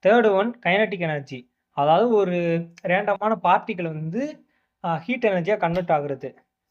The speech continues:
ஃபோர்த் ஒன் வைப்ரேஷனல் கைனடிக் எனர்ஜி, ஒரு சாலிட்குள்ள, ஆ, ஆட்டம்ஸ் அல்லது மாலிகுல்ஸ் வந்து வைப்ரேட் ஆகுறது.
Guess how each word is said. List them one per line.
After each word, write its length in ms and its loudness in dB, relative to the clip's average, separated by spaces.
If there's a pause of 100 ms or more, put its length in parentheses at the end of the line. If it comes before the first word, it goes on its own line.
(160)
ஃபோர்த் 260 2
ஒன் 220 -2
வைப்ரேஷனல் 720 -2
கைனடிக் 400 -4
எனர்ஜி, 540 -10 (360)
ஒரு 220 -2
சாலிட்குள்ள, 960 0 (460)
ஆ, 400 0
ஆட்டம்ஸ் 360 -4
அல்லது 280 2
மாலிகுல்ஸ் 520 -2
வந்து 300 0
வைப்ரேட் 340 0
ஆகுறது. 440 -4